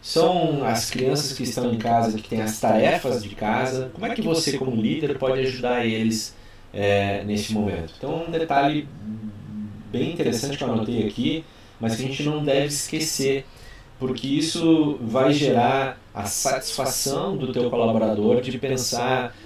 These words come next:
de, de, eh, de perceber que você tá pensando nesses detalhes também dele, né? Procure saber e procure ajudar, mais do que saber, procure ajudar. De que maneira você pode ajudar ele nesse momento?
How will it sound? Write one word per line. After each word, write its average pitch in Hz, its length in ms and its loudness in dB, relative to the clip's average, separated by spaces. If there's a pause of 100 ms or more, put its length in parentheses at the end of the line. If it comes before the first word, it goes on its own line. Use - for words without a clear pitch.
(120)
de, 107 560 6
de, 101 680 -4 (300)
eh, 98 200 -4
de 110 140 -4
perceber 143 720 4
que 147 100 -8
você 147 300 -2
tá - 180 0
pensando 170 680 0
nesses 190 420 -2
detalhes 156 840 -2
também 98 440 -2
dele, 82 420 -4 (500)
né? 110 260 0
Procure 131 320 0
saber 151 380 2
e 165 40 -2
procure 165 320 0
ajudar, 190 460 4
mais 185 280 2
do 175 80 -4
que - 60 -8
saber, 147 520 0 (300)
procure 165 380 2
ajudar. 139 500 4
De 123 180 -8
que 196 140 -6
maneira 160 420 0
você 160 300 -2
pode 139 520 0 (300)
ajudar 120 560 2
ele 127 460 0
nesse 107 340 -2
momento? 85 400 -4